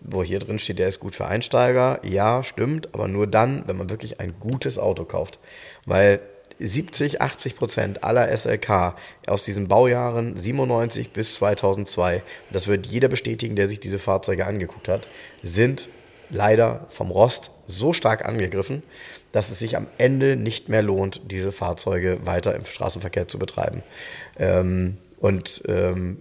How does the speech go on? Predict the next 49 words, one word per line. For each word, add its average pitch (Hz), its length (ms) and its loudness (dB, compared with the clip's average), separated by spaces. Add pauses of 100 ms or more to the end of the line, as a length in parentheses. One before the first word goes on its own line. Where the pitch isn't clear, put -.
vielleicht 107 260 4
habe 110 100 2
ich 107 40 2
da 117 80 2
ein - 20 0
bisschen 104 180 -4
hochgegriffen 147 460 -2
mit 113 120 -4
den 113 100 -4
sechzig, 110 340 -2
siebzig, 107 320 -6
achtzig 107 280 -8
Prozent, 95 420 -2 (320)
aber 101 200 4
das 101 180 2
ist - 240 -4
schon 92 280 -2
so. 82 220 -6 (260)
Das 95 140 -4
ist 117 100 -2
auch 104 80 4
der 101 120 2
Grund, 127 360 6 (140)
weshalb 87 220 -6
sie 98 80 -8
so 92 100 -6
günstig 107 460 0
sind. - 260 -6 (200)
Warum 101 160 -2
sollte 101 280 4
sonst 113 300 2
ein 95 120 -2
Mercedes 117 400 -4
Cabriolet 113 460 -2
mit 101 80 -4
einem 87 100 -8
Stahldach 127 600 2 (380)
f-, - 200 -12
überall 123 480 4
im 98 120 0
Netz 110 220 2
für 98 160 -6
zwei 110 300 2
bis 104 140 -6
dreitausend 101 460 0
Euro 104 240 6
zu 90 180 -4
haben 87 260 -4
sein? 87 220 -4